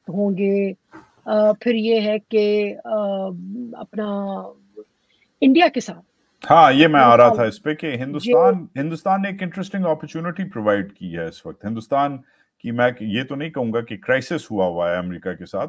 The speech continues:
Speaker 2: मगर थोड़ी सी बदमज़गी हुई हुई है। हिंदुस्तानियों को ब्लेम किया है अमेरिकियों ने कि तुमने इधर बंदे मरवाने की कोशिश की है। कनाडा ने already ब्लेम clearly कर दिया है।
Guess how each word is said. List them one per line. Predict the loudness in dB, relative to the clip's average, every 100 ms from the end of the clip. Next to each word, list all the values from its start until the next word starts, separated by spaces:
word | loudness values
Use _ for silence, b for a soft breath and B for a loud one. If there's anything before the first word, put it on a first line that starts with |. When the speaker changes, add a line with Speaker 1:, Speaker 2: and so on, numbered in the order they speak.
| -10
Speaker 2:
मगर | -8 -8
थोड़ी | -8 -6 -6
सी | -6
बदमज़गी | -4 -4 -4 -6 -6
हुई | -6 -6 -8
हुई | -12 -12
है। | -8 -6
हिंदुस्तानियों | -6 -8 -6 -4 -2 -4 -6 -10 _ _ _
को | -8 -8
ब्लेम | -4 -2 -2 -4
किया | -6 -2 0
है |
अमेरिकियों | -2 -6 -10 -8
ने | -8 -8
कि | -12
तुमने | -10 -8 -6
इधर | -6 -8
बंदे | -6 -4 -2 -4
मरवाने | -6 -8 -6 -6 -6
की | -14
कोशिश | -20 -20 -20
की | -20 -20
है। | -12 -12
कनाडा | -4 -4 0 0 0
ने | -2
already | -2 -2 -4 -4
ब्लेम | -6 -6
clearly | -6 -2 -2 -2
कर | -8
दिया | -10 _ -12 -10
है। | -10